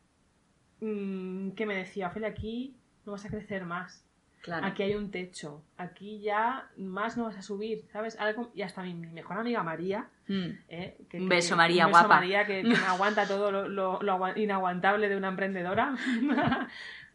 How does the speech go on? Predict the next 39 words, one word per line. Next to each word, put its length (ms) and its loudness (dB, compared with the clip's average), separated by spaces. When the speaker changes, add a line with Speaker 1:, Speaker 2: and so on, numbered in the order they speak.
Speaker 1:
Porque, 200 -2
vamos, 320 -2
me 140 -4
quejo, 320 -2
todo 140 2
lo 100 2
que, 160 6
to-, 220 -4
me 140 0
pasa 260 2
esto, 160 -4
se 80 -10
lo 60 -6
digo 140 -8
a 20 -6
María. 280 -6
Bueno, 280 -8
eh, 580 -4
me 100 -6
lo 80 -8
decía, 460 -6
"Ahí, 220 -2
de 120 -2
ahí 120 2
tienes 220 -2
que 100 -8
salir 340 -6
porque 200 -4
ahí 120 -4
ya 80 -2
te 80 -4
han 80 -4
puesto 220 -8
un 120 -8
techo 520 -10
y 120 -10
tú 440 -6
necesitas 520 -8
más". 400 -10